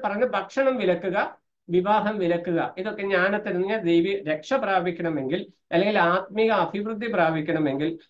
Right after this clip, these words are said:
ഈ വർജനം ആവശ്യമാണെന്ന് പഠിപ്പിക്കുന്ന ആളുകൾ അന്നേ സഭയിലുണ്ട്. അപ്പോൾ ഇതിന്റെ കൂടുതൽ വിപുലമായ കാര്യങ്ങളാണ് ഭാവിയിൽ വരുവാനായിട്ട് ഇരിക്കുന്നത്. അപ്പോൾ അതുകൊണ്ടാണ് ഭാവി കാലത്ത് ചിലർ ഇങ്ങനെ വരുമെന്ന് പൗലോസ് അപ്പോസ്തലനോട് ദൈവാത്മാവ് പ്രത്യേകം ഓർപ്പിക്കുന്നത്. ഇങ്ങനെയുള്ള വിഷയങ്ങൾ വരും. നമുക്കറിയാം,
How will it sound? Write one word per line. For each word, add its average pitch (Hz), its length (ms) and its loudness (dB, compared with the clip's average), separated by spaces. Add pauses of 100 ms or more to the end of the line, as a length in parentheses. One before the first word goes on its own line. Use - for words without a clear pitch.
(120)
ഈ 214 100 0
വർജനം 190 500 2
ആവശ്യമാണെന്ന് 175 640 2
പഠിപ്പിക്കുന്ന 180 540 -2
ആളുകൾ 170 360 0
അന്നേ 175 380 0
സഭയിലുണ്ട്. 135 600 -6 (440)
അപ്പോൾ 233 160 0
ഇതിന്റെ 247 320 0
കൂടുതൽ 240 520 0
വിപുലമായ 233 760 0
കാര്യങ്ങളാണ് 202 640 0
ഭാവിയിൽ 226 340 0
വരുവാനായിട്ട് 214 500 0
ഇരിക്കുന്നത്. 156 480 0 (460)
അപ്പോൾ 220 160 2
അതുകൊണ്ടാണ് 247 520 4
ഭാവി 233 560 0
കാലത്ത് 214 640 -2
ചിലർ 196 320 2 (140)
ഇങ്ങനെ 185 200 2
വരുമെന്ന് 170 420 4
പൗലോസ് 165 480 -2
അപ്പോസ്തലനോട് 156 640 -4
ദൈവാത്മാവ് 147 760 2 (360)
പ്രത്യേകം 143 640 -2
ഓർപ്പിക്കുന്നത്. 127 520 -2
ഇങ്ങനെയുള്ള 269 380 4
വിഷയങ്ങൾ 202 460 2
വരും. 185 140 2
നമുക്കറിയാം, 233 460 -2